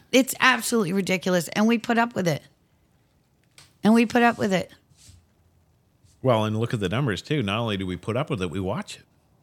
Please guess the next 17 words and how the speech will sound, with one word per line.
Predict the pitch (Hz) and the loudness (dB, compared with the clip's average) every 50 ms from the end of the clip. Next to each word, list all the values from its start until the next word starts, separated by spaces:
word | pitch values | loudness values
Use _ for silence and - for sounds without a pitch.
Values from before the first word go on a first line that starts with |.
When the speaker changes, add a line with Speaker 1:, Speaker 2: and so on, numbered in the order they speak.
| _ _ - | _ _ 0
Speaker 1:
Oh, | 160 | 2
I | 170 165 165 | 4 4 4
don't | 180 185 156 | 2 2 0
watch | 123 110 76 69 - - | -2 -4 -6 -8 -10 -16
it. | - - _ _ _ _ _ _ _ _ _ _ - | -18 -20 _ _ _ _ _ _ _ _ _ _ -10
There's | - - - - 151 143 - | -10 -6 -2 -2 -2 -2 0
certain | - 185 156 110 139 | -2 -2 -2 -2 -2
things | 135 160 156 143 - | -2 -2 0 0 0
I | 147 143 | 0 0
just | 135 143 139 131 - | 0 -2 -4 -2 0
won't | 139 135 127 - | 0 0 0 0
watch. | - 127 120 - - - - - - _ _ _ _ - - | -2 -2 -2 -4 -6 -8 -10 -10 -12 _ _ _ _ -6 -4
Speaker 2:
Okay, | 113 107 - 92 85 87 101 113 - | -4 -4 -2 -4 -4 -4 -6 -8 -6
again, | 90 90 90 95 98 87 80 78 85 - _ _ - - - _ _ _ - _ _ | -4 0 0 0 0 0 -2 -6 -10 -14 _ _ -20 -20 -20 _ _ _ -20 _ _
extremely | - - - - - 101 98 92 92 90 | -14 -14 -12 -8 -6 -4 -4 -2 -4 -4
small | - - - 101 95 87 | -6 -4 -4 -4 -2 -2
number, | 80 87 92 82 65 60 | -2 -4 -4 -4 -6 -8